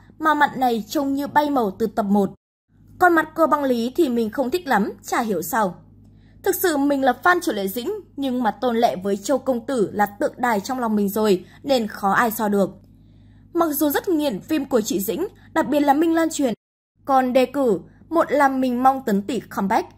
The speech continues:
hai là Trương Quốc Tế, ba là Lưu Đào. "Cô Dĩnh nói thật không hợp vai này đâu. Cô mà nhận vai thì không khéo phá nát vai này.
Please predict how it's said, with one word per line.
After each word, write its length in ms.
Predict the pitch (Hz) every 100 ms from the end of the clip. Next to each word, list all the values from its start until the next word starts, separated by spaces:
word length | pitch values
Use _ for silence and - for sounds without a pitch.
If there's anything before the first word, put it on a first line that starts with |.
| -
hai 240 | - 349 320
là 140 | 220
Trương 300 | 202 - 240
Quốc 160 | 269 359
Tế, 280 | 220 185 330 - - -
ba 240 | 254 247 202
là 100 | 185
Lưu 200 | 214 220
Đào. 280 | 208 165 156 - - - - - - - - - -
"Cô 140 | - 370
Dĩnh 240 | 349 330 508 -
nói 140 | 277
thật 200 | 415 -
không 160 | 320 285
hợp 200 | 262 233
vai 120 | 262
này 140 | 247 220
đâu. 260 | 269 302 - _ _ _ _
Cô 180 | 359 349
mà 120 | 320
nhận 240 | 311 233 233
vai 220 | 269 254
thì 140 | 262
không 200 | - 254
khéo 260 | 247 233 220
phá 240 | 220 208
nát 240 | 190 - -
vai 140 | 220
này. 280 | 196 185